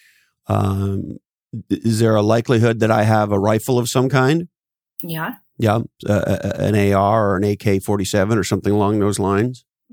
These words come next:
Speaker 2: Yeah, that's, I mean, even we have it.
Speaker 1: You do? And so regular citizens, if they hear that drone sound, uh, are encouraged by the Ukrainian government to go outside, uh, take their firearm, and try to shoot that drone down?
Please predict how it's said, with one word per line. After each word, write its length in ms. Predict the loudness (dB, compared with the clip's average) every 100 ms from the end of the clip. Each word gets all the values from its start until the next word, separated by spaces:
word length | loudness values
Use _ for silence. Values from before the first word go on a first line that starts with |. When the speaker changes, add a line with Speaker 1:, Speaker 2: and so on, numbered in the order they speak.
| _
Speaker 2:
Yeah, 400 | -8 -4 -2 -2
that's, 320 | -2 -2 -2 -2
I 180 | -2
mean, 220 | -2 -4 -4
even 300 | -4 -4 -4
we 140 | -6
have 300 | -6 -10 -10
it. 160 | -12 -16 _ -4
Speaker 1:
You 120 | 0
do? 300 | 0 0 -4 _ _ _ -2
And 160 | -2
so 140 | 0 0
regular 500 | 2 0 0 0 0
citizens, 640 | 0 0 0 2 0 0
if 80 | 0
they 140 | -2
hear 440 | -2 -4 0 2 4
that 320 | 2 0 -2
drone 560 | -2 2 2 2 -2
sound, 720 | -4 -8 -8 -8 -8 -6 -8 -10 _ _ _ _ _ -2
uh, 260 | 0 0 0
are 200 | 0 0
encouraged 580 | 0 0 2 2 -2 -2
by 380 | 0 2 0
the 140 | 0 0
Ukrainian 460 | 0 0 2 2
government 360 | 0 0 -2 -2
to 120 | -4 -4
go 220 | 0 0
outside, 600 | 0 -2 0 0 0 -4 _
uh, 180 | -4 -4 -2
take 240 | -2 0
their 220 | 0 0
firearm, 720 | 0 0 2 0 0 -2 -4 -8 _ _ _
and 120 | -6 0
try 160 | 0
to 60 | 0
shoot 300 | -2 -2 0
that 180 | -2 0
drone 260 | 0 0
down? 360 | 0 0 -2